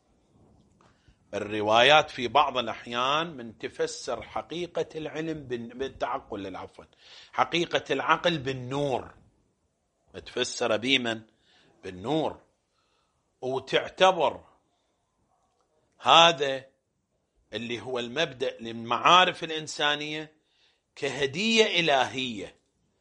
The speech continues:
بل في بعض الأحيان تعبر على أنه أصل الإنسان.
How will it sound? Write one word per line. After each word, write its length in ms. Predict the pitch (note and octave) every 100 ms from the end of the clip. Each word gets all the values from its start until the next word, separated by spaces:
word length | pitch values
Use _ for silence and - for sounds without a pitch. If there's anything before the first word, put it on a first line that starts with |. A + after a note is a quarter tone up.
| _ _ _ _
بل 260 | A2+ E3+ F3+
في 240 | - F#3+
بعض 320 | E3+ E3+ D#3
الأحيان 580 | D#3+ D#3+ - F#3+ G3+ F#3+
تعبر 440 | - F#3 F3+ F3+ F3+
على 240 | E3 F3
أنه 580 | F3+ F#3 F#3+ E3+ G3 B3
أصل 260 | - F3
الإنسان. 580 | C#3 A#2 G#2 F2 E2+ E2